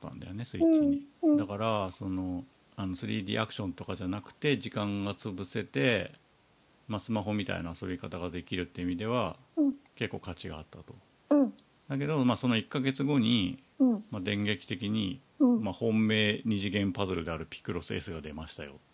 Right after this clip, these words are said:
Speaker 1: ていう
Speaker 2: おー。
Speaker 1: 話で、
Speaker 2: うん。
Speaker 1: で、で、これが、あ、またさ、困ったことにさ、
Speaker 2: うん。
Speaker 1: さっきその八百円ぐらいがいいんじゃないのって言った八百円なんだよね。
Speaker 2: あ。
Speaker 1: <laughs>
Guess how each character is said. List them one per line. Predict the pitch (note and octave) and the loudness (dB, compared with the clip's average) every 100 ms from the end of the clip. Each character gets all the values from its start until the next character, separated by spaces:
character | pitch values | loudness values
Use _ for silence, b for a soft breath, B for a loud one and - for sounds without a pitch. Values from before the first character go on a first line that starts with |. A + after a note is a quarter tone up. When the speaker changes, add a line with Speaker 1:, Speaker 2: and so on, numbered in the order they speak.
| - | -12
Speaker 1:
て | |
い | - | 4
う | |
Speaker 2:
お | C4+ C4 B3 A#3+ A#3 G#3+ G#3 G3 G3 | 8 8 6 4 6 4 4 0 -2
ー。 | - _ _ | -8 _ _
Speaker 1:
話 | - F#2+ F2+ G#2+ | -8 -6 -6 -4
で、 | F#2+ F#2+ E2+ - _ | -4 -4 -6 -16 _
Speaker 2:
う | C#4+ C#4 G3+ | 8 8 6
ん。 | |
Speaker 1:
で、 | - A#2+ - b b b - | 2 -2 -2 b b b -4
で、 | D3 | -2
こ | D3 | 4
れ | D3+ | 6
が、 | D3 C#3+ B2 - | 8 6 0 -8
あ、 | C3 A#2+ | 0 2
ま | A#2+ A#2 | 4 4
た | B2 A#2 A2+ | 4 4 2
さ、 | - G#2+ - - - | 4 4 4 -6 -4
困 | A#2 A#2 | 0 0
っ | |
た | - G2+ | 0 -2
こ | E2+ | 0
と | F2 | -4
に | E2 | -4
さ、 | - E2+ D#2+ G#2 | -6 -8 -8 0
Speaker 2:
う | E4 | 6
ん。 | E4 | 8
Speaker 1:
さ | C4+ | 8
っ | |
き | A3 | 4
そ | - | -2
の | - | -2
八 | A2 - | 0 2
百 | B2+ B2 | 0 6
円 | C3 | 6
ぐ | C3+ | 8
ら | C3 | 6
い | |
が | F#2 | 4
い | G2+ | 4
い | |
ん | F#2+ | 2
じ | |
ゃ | F#2 | 2
な | G2 | 2
い | F2+ | 2
の | F#2+ | 0
っ | |
て | - - | -4 -8
言 | E2+ | -6
っ | D2 | -4
た | - | -4
八 | G2 G#2+ | -2 2
百 | - A#2 | 4 8
円 | C3 | 6
な | D#2+ | 6
ん | D2+ | -4
だ | - | 2
よ | |
ね。 | G4 | 6
Speaker 2:
あ。 | G#4+ | 8
Speaker 1:
<laughs> | A4+ | 6